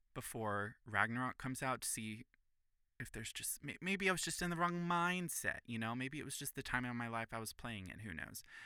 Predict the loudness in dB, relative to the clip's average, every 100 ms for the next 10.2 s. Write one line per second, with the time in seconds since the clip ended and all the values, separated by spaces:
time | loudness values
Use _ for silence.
0 | -12 -6 -4 -4 -6 -6 -6 -6 -6 -6
1 | -6 -8 -6 -8 -10 -12 -10 -10 -8 -10
2 | -2 -2 0 0 0 0 6 6 6 -12
3 | -12 -14 -2 12 12 12 8 10 10 8
4 | 6 12 12 12 10 4 -8 _ _ _
5 | -20 -20 -4 2 6 4 4 -2 -4 -4
6 | _ _ -14 0 2 2 0 0 0 0
7 | -2 -6 -6 -4 0 0 0 -4 _ _
8 | -18 -2 0 0 -4 -14 -12 -8 -8 -4
9 | -4 -2 -4 -6 -4 -4 -4 -8 -4 -4
10 | -2 -4